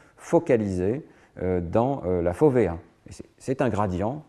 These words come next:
strictement continu de préférence. Vous voyez qu'il continue à la fois dans son orientation mésiale versus latérale, et il est aussi, il traverse l'ensemble du système visuel, depuis le pôle occipital, depuis l'aire visuelle primaire, jusqu'aux régions,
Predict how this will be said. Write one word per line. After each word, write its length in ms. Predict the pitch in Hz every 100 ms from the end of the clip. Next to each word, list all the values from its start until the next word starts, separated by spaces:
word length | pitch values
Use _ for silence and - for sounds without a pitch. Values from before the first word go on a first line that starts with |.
| _
strictement 420 | _ 113 - 101
continu 520 | 98 147 - 110 117 156
de 80 |
préférence. 540 | 110 107 104 92 143 160
Vous 300 | - - -
voyez 180 | 120 151
qu'il 180 | 123 -
continue 440 | 131 143 143 143
à 120 | 131
la 100 | 143
fois 300 | - 147 143
dans 120 | 110
son 160 | 98 117
orientation 680 | 104 104 98 101 - 117 101 - _ -
mésiale 460 | 107 107 117 117
versus 360 | 92 90 107 -
latérale, 560 | 95 92 85 101 151 180 - _ -
et 80 |
il 60 | 101
est 160 | 107 107
aussi, 380 | 92 175 175 170 - -
il 120 | 98
traverse 760 | - 160 165 180 143 - - -
l'ensemble 500 | 131 165 - 175 143
du 80 | 110
système 320 | 110 - 101
visuel, 360 | 92 90 127 156
depuis 220 | 98 107
le 100 | 95
pôle 220 | 170 147
occipital, 580 | 113 104 98 90 127 151
depuis 220 | 98 104
l'aire 140 | 104
visuelle 320 | 98 98 98 90
primaire, 440 | - 92 95 135
jusqu'aux 440 | 101 156 156 123
régions, 460 | 101 92 92 104